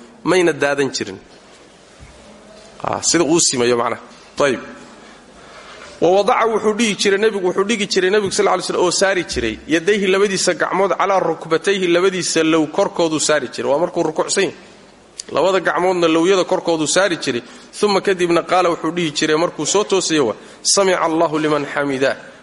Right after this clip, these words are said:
Wa rafaca kor buu u qaadi jiray, yadayhi labadiisa gacmoodna, wactadala waa ekaan jiray oo si siman buu u soo istaagi jiray. Rukuucda markuu ka soo toosayana,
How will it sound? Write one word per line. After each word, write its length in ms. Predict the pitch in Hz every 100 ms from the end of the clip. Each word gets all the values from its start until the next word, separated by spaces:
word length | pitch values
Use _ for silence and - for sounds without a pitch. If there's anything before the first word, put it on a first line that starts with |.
| -
Wa 100 | 151
rafaca 360 | 147 147 202 175 -
kor 140 | 185
buu 160 | 165 175
u 40 |
qaadi 280 | 170 170 151
jiray, 300 | 139 156 185 170
yadayhi 340 | 156 180 175
labadiisa 460 | 156 160 156 139 143
gacmoodna, 580 | 143 131 147 143 139 135 - - -
wactadala 720 | 151 139 135 - 190 170 160 151
waa 200 | 151 156
ekaan 440 | 127 139 - 170 175
jiray 260 | - 151
oo 80 | 143
si 180 | - 190
siman 340 | - 165 170
buu 120 | 156 131
u 40 | 160
soo 180 | 147
istaagi 380 | 117 - 135 113
jiray. 200 | - - - - - - -
Rukuucda 380 | 120 170 160 165
markuu 240 | 170 151
ka 80 | 147
soo 180 | 170 160
toosayana, 540 | 151 175 160 160 143